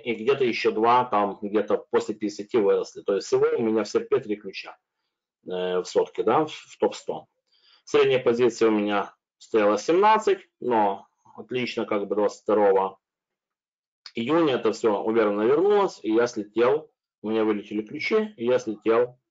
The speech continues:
на середину серпа. Соответственно, но, э, у меня в выдаче почему-то появились дополнительные ключи.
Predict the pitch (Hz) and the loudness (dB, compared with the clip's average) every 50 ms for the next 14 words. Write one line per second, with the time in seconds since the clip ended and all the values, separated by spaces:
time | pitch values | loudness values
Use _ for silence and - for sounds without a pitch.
0 | _ _ - 101 107 107 110 110 107 110 110 107 107 - _ _ _ - - 113 | _ _ -6 -2 0 2 2 4 4 2 0 -2 -6 -12 _ _ _ -8 -4 -2
1 | 104 104 98 92 95 104 110 110 107 104 104 101 101 - _ _ - - 113 110 | -2 -2 -2 -4 -2 0 0 2 2 2 0 -2 -4 -8 _ _ -4 -2 -2 -2
2 | - - - - - - _ _ _ _ _ _ _ _ _ _ _ _ _ - | -2 -2 -4 -4 -6 -10 _ _ _ _ _ _ _ _ _ _ _ _ _ -4
3 | - 123 110 113 - 139 139 127 - - 135 131 127 123 120 117 113 110 107 - | -2 -2 0 2 2 2 2 2 0 -2 -2 0 2 2 2 2 4 2 2 0
4 | - _ - 120 135 135 127 113 101 92 - - - 110 110 110 107 107 107 95 | -4 _ -4 -2 0 2 4 4 2 0 -2 -4 -4 0 2 2 2 2 0 0
5 | 120 123 127 123 123 120 131 175 190 214 208 - 160 - 117 - - 120 120 117 | 0 0 2 2 2 2 2 2 0 0 0 -2 -4 -6 -4 -2 -2 -2 0 0
6 | 117 107 - 113 110 113 135 160 170 156 - - - - 107 104 104 - 110 107 | -2 -2 0 2 2 2 2 0 0 -2 -2 -6 -18 -10 -8 -6 -4 -2 -2 -2
7 | 123 131 127 127 123 117 117 113 117 117 110 107 - - - - | -4 -4 -4 -2 -2 0 0 -2 -2 -4 -6 -6 -8 -10 -10 -12